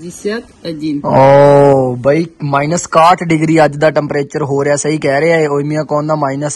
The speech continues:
Speaker 2: ਅੱਜ ਤਰੇਹਠ ਚੌਂਹਠ ਹੋਇਆ ਪਿਆ। ਇੱਥੋਂ ਹਲੇ ਡੇਢ ਸੌ ਕਿਲੋਮੀਟਰ ਹੈਗਾ। ਤੇ ਇਹ ਕਹਿੰਦੇ, "ਅਸੀਂ ਤੇਰੇ ਤੋਂ ਪੈਸੇ ਨਹੀਂ ਲੈ ਸਕਦੇ।" ਵੀ ਮੈਂ ਜ਼ੋਰ ਲਾ ਲਿਆ, ਨਹੀਂ ਲਿਆ ਇਹਨਾਂ ਨੇ ਮੇਰੇ ਤੋਂ ਪੈਸੇ। ਸਪਾਸੀਬਾ ਬਾਲਸ਼ੋਏ। ਅਹ, ਕਾਕ ਜ਼ੋਵੁਤ?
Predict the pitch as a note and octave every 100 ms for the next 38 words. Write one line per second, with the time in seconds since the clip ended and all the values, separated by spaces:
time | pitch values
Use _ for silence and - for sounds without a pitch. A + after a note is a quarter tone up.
0 | C#3+ C#3+ D#3 D3 D3+ C#3+ D3+ C#3+ C#3 B2+
1 | A2 B2 C3+ C3+ D3 D3 C#3+ C#3 C#3+ D#3
2 | C3 C3+ C3 A#2 A#2+ A#2+ B2 A2+ - -
3 | - - F3 F3 F3 F3 F3+ E3 D#3+ E3+
4 | D#3 D3 D#3+ D3+ C3+ A#2+ B2+ B2+ C3+ D3
5 | D#3 D3 C3+ C#3 D3 C#3+ B2 B2+ C3+ C3
6 | B2 C3+ C#3+ C3 A#2+ A#2+ B2+ B2+ A#2+ -
7 | A2+ A#2 A2 C3 - - E3 D#3+ C#3+ C#3
8 | A#2+ B2 G#2+ G2 _ - D3+ E3 _ _
9 | - B2+ B2+ B2+ D#3 C3+ D3+ C#3+ C3+